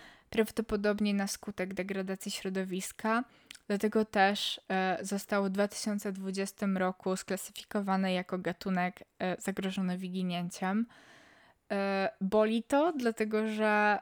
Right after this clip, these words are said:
od dwa tysiące szesnastego roku uznawano go za gatunek narażony. No a cztery lata później uznano, że sytuacja jest na tyle krytyczna i spadek populacji jest na tyle widoczny, że trzeba było,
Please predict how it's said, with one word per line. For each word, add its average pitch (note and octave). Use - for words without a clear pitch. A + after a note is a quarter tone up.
od A3
dwa G#3
tysiące G#3
szesnastego G#3
roku G3
uznawano G3+
go F#3+
za F#3+
gatunek G3
narażony. G3
No G3+
a F#3+
cztery G#3
lata G3+
później G3
uznano, F#3
że F3+
sytuacja F3+
jest F#3
na F#3+
tyle G3
krytyczna A3+
i G3+
spadek G3+
populacji F#3+
jest F#3+
na F#3
tyle F#3+
widoczny, F#3+
że F#3+
trzeba F#3
było, F3